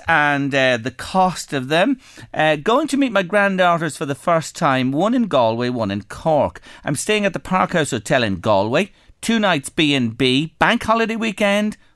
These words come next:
four hundred and ninety-eight euro. Three nights in the Metropole Hotel in Cork.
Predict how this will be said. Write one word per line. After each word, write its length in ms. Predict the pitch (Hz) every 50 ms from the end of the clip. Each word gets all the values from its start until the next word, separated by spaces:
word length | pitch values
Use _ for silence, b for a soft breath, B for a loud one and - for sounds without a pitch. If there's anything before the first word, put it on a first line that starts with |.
| _
four 380 | _ _ - - 165 170 165 151
hundred 320 | 151 170 160 156 160 147
and 360 | 160 165 165 170 170 170 175 175
ninety-eight 880 | 170 180 190 185 175 - - 180 175 - - - 185 196 202 180 - -
euro. 500 | 180 170 190 208 214 208 190 151 117 101 B B B B B B B -
Three 340 | - - 202 233 247 247 247
nights 340 | 233 214 196 175 156 - 175
in 120 | 160 143
the 80 | 143 143
Metropole 600 | 147 156 175 202 226 - - 185 - 147 127 110
Hotel 360 | 110 113 - - 143 123 117
in 140 | 110 101 95
Cork. 560 | - - - 165 160 151 127 135 147 - -